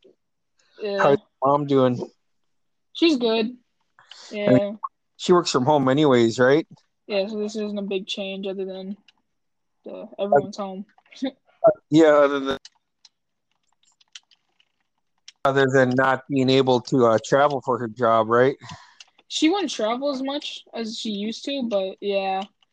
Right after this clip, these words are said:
Speaker 1: She had, she took a trip before everything hit to Las
Speaker 2: Man,
Speaker 1: Vegas.
Speaker 2: man.
Speaker 1: Yeah.
Speaker 2: Damn. That, uh,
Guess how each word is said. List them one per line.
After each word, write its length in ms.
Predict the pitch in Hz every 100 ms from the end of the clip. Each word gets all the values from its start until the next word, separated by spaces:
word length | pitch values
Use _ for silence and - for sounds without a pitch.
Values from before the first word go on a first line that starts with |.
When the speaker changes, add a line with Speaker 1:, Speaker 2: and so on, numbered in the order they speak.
| _ -
Speaker 1:
She 200 | - 285
had, 120 | 285
she 140 | 294
took 200 | 262 311
a 60 | 277
trip 320 | - - 233 - _ _ _ 202
before 460 | 202 202 190 196 190
everything 420 | 190 208 196 202
hit 220 | 196 196 - _ _ _ _ _ _ -
to 100 | 214
Las 160 | 196
Speaker 2:
Man, 140 | 120 127
Speaker 1:
Vegas. 520 | 131 117 113 120 143 _ _ _ _ _ _ _ _ _ _ - - - -
Speaker 2:
man. 80 | 196
Speaker 1:
Yeah. 260 | 196 190 190
Speaker 2:
Damn. 480 | 123 135 139 110 104 - - - - - - - - _ _ _ _ _ _ _ _ _ _ _ _ - - - - - - - - _ _
That, 380 | 131 127 123 -
uh, 340 | 139 135 131